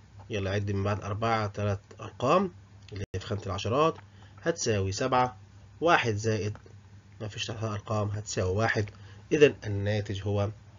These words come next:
مية تلاتة وسبعين. تعلم.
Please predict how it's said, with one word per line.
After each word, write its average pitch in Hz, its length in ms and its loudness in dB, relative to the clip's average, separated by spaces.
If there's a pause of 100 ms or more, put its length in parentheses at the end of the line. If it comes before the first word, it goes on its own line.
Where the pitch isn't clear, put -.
(140)
مية 101 500 -2
تلاتة 110 380 -6
وسبعين. 95 600 -4 (3250)
تعلم. 165 480 12